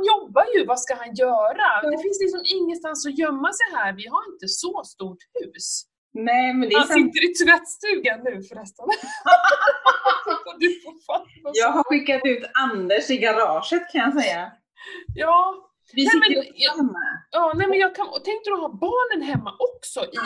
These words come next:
Speaker 1: nej, men fy Fabian, det är, ja, jag är lite orolig.
Speaker 2: Jo, men det är samma liksom inne på kontoret där jag sitter nu och poddar, liksom, där har vi ju köpt en, en bildskärm nu, liksom. Ha,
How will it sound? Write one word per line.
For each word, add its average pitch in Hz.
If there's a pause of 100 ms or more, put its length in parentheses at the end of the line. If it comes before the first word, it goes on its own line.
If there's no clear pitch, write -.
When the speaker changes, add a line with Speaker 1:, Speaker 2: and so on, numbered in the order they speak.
(140)
Speaker 1:
nej, 185
men 185 (220)
fy 381 (260)
Fabian, 392 (220)
det 214
är, 269
ja, 196
jag 254
är 311
lite 381
orolig. 190 (540)
Speaker 2:
Jo, 277
men 277
det 247
är 240
samma 254
liksom 220
inne 220
på 226
kontoret 220
där 220
jag 190
sitter 202
nu 185
och 160
poddar, 160
liksom, 165
där 196
har 220
vi 208
ju 214
köpt -
en, 160
en 180
bildskärm 190
nu, 175
liksom. 147
Ha, 247